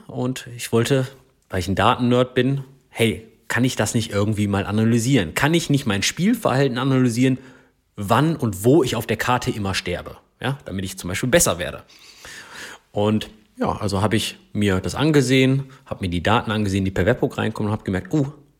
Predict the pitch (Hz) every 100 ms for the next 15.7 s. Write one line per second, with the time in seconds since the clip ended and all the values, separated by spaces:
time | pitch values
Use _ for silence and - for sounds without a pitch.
0 | _ - 117 120 107 101 107 107 107 95
1 | 95 95 - 107 107 - 92 104 127 -
2 | 139 147 110 87 80 - - - - -
3 | - 90 95 - 82 82 90 98 92 82
4 | 107 131 - - - - 135 110 104 110
5 | 107 101 - - 98 107 110 113 165 -
6 | 90 - - - 117 170 170 160 147 170
7 | 143 131 151 151 139 117 135 107 98 143
8 | - 117 135 165 165 156 - - 98 92
9 | - 170 220 - - - - - - -
10 | - 147 147 - - - - 147 156 143
11 | 123 120 - 123 123 120 120 135 127 107
12 | 143 147 147 117 110 123 120 117 113 -
13 | - - 110 - 113 110 101 92 131 139
14 | 131 120 120 123 104 98 - 120 117 117
15 | 110 104 98 104 101 98